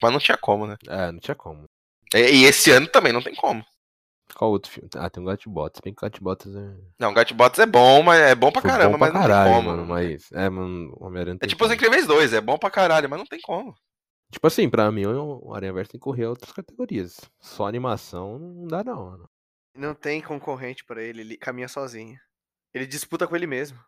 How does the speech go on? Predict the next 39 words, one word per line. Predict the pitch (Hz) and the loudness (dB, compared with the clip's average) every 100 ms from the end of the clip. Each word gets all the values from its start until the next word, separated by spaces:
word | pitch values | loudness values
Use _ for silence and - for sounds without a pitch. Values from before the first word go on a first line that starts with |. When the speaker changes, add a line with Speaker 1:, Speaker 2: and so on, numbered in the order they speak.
| _ - | _ 0
Speaker 1:
É, | 104 110 | 2 4
<laughs> | 95 101 | 2 2
exato, | 123 107 - - - - | 2 2 -2 -2 -6 -2
exatamente. | 95 82 90 113 107 95 - | -2 0 0 2 2 0 -2
Speaker 3:
<laughs> | 147 - 185 170 165 185 165 - | -6 0 0 0 -4 -4 -4 -2
Speaker 1:
Cara, | 131 147 123 | 4 8 8
o, | 110 104 101 101 95 95 95 95 104 _ _ | 6 6 6 6 4 2 -4 -8 -14 _ _
o | 104 | 4
Aranha | 101 107 104 | 6 6 6
Verso | 101 104 107 107 | 6 6 2 -6
primeiro, | - 107 101 110 151 98 90 - | -6 -8 0 2 2 -2 -6 -16
tinha | - 101 101 | -8 -6 -6
gente | 101 | -6
falando | - 110 | -4 -6
que | 117 | -6
ele | 113 | -6
devia | 113 | -6
correr | - 107 110 | -6 -2 -2
até | 104 | -2
melhor | 117 123 202 | -4 -4 -6
filme, | - 123 123 101 101 | -12 -16 -16 -20 _
de | 90 _ | _ _
tão | 113 120 | -18 -16
bom | 123 | -16
que | 131 - | -16 -20
ele | |
é. | - 135 135 _ _ _ _ _ _ _ - - | -18 -18 _ _ _ _ _ _ _ _ -20 -20
Speaker 2:
Isso | 80 - | -20 -18
eu | |
concordo. | 110 131 220 76 - _ _ _ _ _ - | -18 -12 -12 -12 -14 _ _ _ _ _ -8
Mas | 185 | -2
qual | 220 | 0
que | 185 | 0
é | |
o | 151 | 0
problema | 135 107 104 98 | 0 2 0 0
de | 90 | -2
uma | 101 104 | 0 0
animação | 104 107 104 - 101 82 80 | 2 2 0 -2 -8 -8 -12